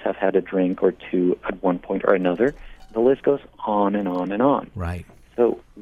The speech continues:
Speaker 1: where we set the dial of what is normal, if you will, and what is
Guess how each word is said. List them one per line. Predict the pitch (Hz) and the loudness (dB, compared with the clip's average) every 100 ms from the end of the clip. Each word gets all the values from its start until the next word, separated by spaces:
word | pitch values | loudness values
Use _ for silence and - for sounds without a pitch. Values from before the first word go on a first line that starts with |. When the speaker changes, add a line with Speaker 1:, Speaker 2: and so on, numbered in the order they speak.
| 107 | -4
Speaker 1:
where | 113 139 160 | 2 4 4
we | 165 160 151 - - | 2 -2 -2 -8 2
set | 127 123 - _ | 2 2 -10 _
the | 104 | -10
dial | 101 110 113 117 95 95 - - | 0 2 4 2 2 -2 -4 -10
of | 98 107 | -10 0
what | 123 139 | 2 4
is | 143 - - - - - - - - _ | 2 -2 -18 -20 -20 -20 -20 -20 -20 _
normal, | 110 113 110 117 120 101 - - | -4 2 4 4 2 -2 -6 -8
if | 104 98 | -8 -6
you | |
will, | 92 95 98 - | 2 2 2 -4
and | - 98 | -6 0
what | 104 | 2
is | 98 | 2